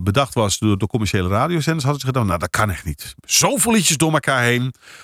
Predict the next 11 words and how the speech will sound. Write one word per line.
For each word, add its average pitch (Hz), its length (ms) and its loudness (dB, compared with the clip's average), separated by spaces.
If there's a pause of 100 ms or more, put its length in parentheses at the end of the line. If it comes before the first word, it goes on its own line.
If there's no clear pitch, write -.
zoveel 240 380 0
stijlen 202 340 2
door 156 120 2
elkaar 139 220 0
heen, 131 360 0 (280)
dat 175 180 0
kan 185 140 2
niet." 104 240 -4
Wat 117 280 0
is 175 60 -2
nou 110 300 0